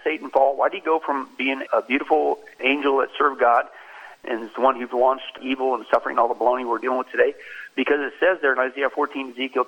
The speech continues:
twenty-eight, he said, "I will be like God. I will, uh, Mount of Assembly. I will be like the Most High." Satan had an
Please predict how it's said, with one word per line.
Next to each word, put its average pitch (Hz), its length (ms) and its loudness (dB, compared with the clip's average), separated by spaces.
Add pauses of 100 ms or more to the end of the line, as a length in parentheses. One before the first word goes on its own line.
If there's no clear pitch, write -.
twenty-eight, 127 360 -4
he 127 140 -8
said, 131 200 2 (120)
"I 123 200 4
will 143 140 -6
be 123 120 -2
like 110 240 0
God. 95 320 2
I 139 260 4
will, 131 320 -4 (400)
uh, 107 100 0
Mount 113 300 2
of 117 120 -2
Assembly. 104 500 -2
I 127 180 4
will 156 100 -2
be 131 140 -4
like 117 160 2
the 113 60 -12
Most 107 200 -4
High." 107 360 2
Satan - 140 -2
had 160 140 2
an 123 60 2